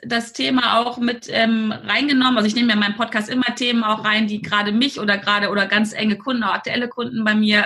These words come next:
ähm, was, was mich auch gerade so beschäftigt. Und, äh, loslassen, ähm, das hat mich auch so beschäftigt, weil ich könnte auch gerne, äh, vierundzwanzig Stunden am Tag was machen,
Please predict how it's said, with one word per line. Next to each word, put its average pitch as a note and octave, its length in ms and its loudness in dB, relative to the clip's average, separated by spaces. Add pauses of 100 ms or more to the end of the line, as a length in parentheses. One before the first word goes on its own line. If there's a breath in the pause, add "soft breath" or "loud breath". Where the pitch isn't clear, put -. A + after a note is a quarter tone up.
ähm, G3+ 220 0
was, G#3 180 -2
was G#3 160 -4
mich A3 160 -4
auch - 100 -6
gerade G3+ 200 0
so F#3+ 100 -8
beschäftigt. A#3+ 580 -6 (380 loud breath)
Und, G#3+ 420 4
äh, G#3+ 140 0
loslassen, C#4 960 0 (340 loud breath)
ähm, A3 420 2 (140)
das G#3+ 140 -6
hat B3+ 140 -6
mich B3 180 -2
auch B3 120 0
so B3+ 120 -6
beschäftigt, B3 760 -4
weil G#3+ 680 2 (300)
ich E3+ 300 -8
könnte A#3+ 300 2
auch - 180 -2
gerne, B3 480 2
äh, A3+ 80 -4
vierundzwanzig A#3 560 0
Stunden A#3 260 -2
am F#3+ 140 -4
Tag F3 260 -2
was F3+ 140 -8
machen, F#3+ 420 -2